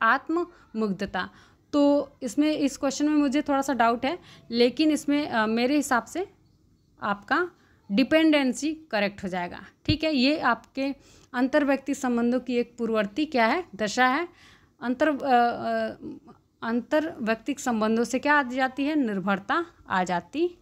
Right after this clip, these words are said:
है। उसके बाद है, अ, थर्टी थ्री क्वेश्चन नंबर, संबंध महत्वपूर्ण होते हैं क्योंकि वो व्यक्ति की बहुत सी आवश्यकताओं को पूर्ण करते हैं, सिवाय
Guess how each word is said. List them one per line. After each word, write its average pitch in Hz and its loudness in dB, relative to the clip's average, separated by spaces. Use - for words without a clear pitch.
है। - -10
उसके 254 0
बाद 311 4
है, - -10
अ, 214 0
थर्टी 233 2
थ्री 294 2
क्वेश्चन 247 0
नंबर, 208 2
संबंध 277 2
महत्वपूर्ण 302 2
होते 277 0
हैं 196 -6
क्योंकि 320 0
वो 339 2
व्यक्ति 330 0
की 349 0
बहुत 269 -2
सी 320 -2
आवश्यकताओं 233 0
को 269 -6
पूर्ण 269 -2
करते 214 -2
हैं, 202 -4
सिवाय 240 2